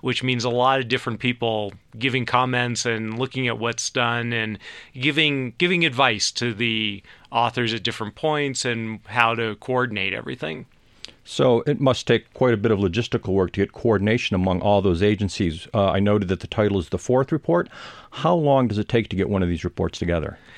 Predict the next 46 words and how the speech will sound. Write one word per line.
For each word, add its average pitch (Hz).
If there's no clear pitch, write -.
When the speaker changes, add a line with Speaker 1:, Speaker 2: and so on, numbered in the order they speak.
Speaker 1:
So 202
it 190
takes 240
about 151
two -
years 165
of 127
effort 214
to 127
put 156
it 156
together 131
from 127
the 120
time 131
the 123
different 123
teams 139
are 120
put -
together 123
for -
the 113
different 110
chapters, 143
the 110
experts 127
are 113
brought 117
on 107
board. 143
It's 160
about 165
a 165
year 131
of 120
really 131
in-depth 127
writing 127
and 113
research 127
on 113
everything, 123
and 117
then 139
about 135